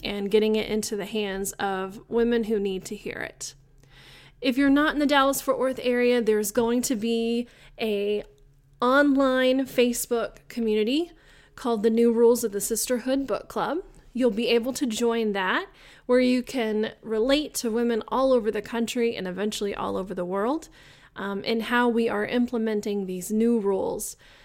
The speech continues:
So I do hope that you will join us there. Watch our website for more details, and of course, we will have more shows coming up where we talk about the book and how to get a copy as well.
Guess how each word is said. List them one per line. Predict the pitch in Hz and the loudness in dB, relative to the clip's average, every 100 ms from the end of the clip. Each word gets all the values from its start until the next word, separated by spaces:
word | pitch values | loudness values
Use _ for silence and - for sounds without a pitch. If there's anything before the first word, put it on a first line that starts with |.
| - | -16
So | - 233 208 | -8 -4 0
I | 208 | 0
do | 208 262 | 2 0
hope | 240 262 226 | 2 0 -2
that | 185 | -2
you | 208 202 | 0 0
will | 196 | -2
join | 180 202 196 - | -6 -6 -4 -6
us | - 180 180 - | -6 -6 -6 -8
there. | - - - - - _ _ _ _ _ _ - | -8 -8 -8 -12 -16 _ _ _ _ _ _ -10
Watch | 214 262 262 | -2 0 0
our | 247 | -2
website | 220 214 220 240 220 - | 0 -2 -2 -2 -2 -4
for | 220 | -4
more | 208 208 208 208 208 202 | 0 2 2 2 0 -2
details, | 196 233 247 262 247 233 | -2 -2 -2 -2 -2 -2
and | 202 | -4
of | 190 | -6
course, | - 226 208 - | -6 -4 -4 -2
we | 214 214 | 0 0
will | 196 196 190 185 185 - - - | 0 -2 -2 -4 -8 -20 -20 -14
have | - 185 | -8 -6
more | 180 208 214 214 208 202 | -2 0 2 0 -2 -4
shows | - - 214 202 190 | -6 -4 -2 0 -2
coming | - 220 202 190 | -6 -6 -6 -6
up | - 180 175 | -6 -8 -6
where | 180 | -8
we | 180 | -8
talk | 180 - 175 190 | -10 -10 -10 -8
about | 180 175 175 - | -10 -8 -8 -8
the | 202 | -10
book | 240 247 240 - | -4 -4 -4 -8
and | - 202 | -12 -12
how | - 180 | -10 -8
to | 180 | -8
get | 180 175 | -8 -10
a | |
copy | - - - - - - | -12 -12 -10 -10 -10 -12
as | - - | -12 -12
well. | - - - | -12 -12 -16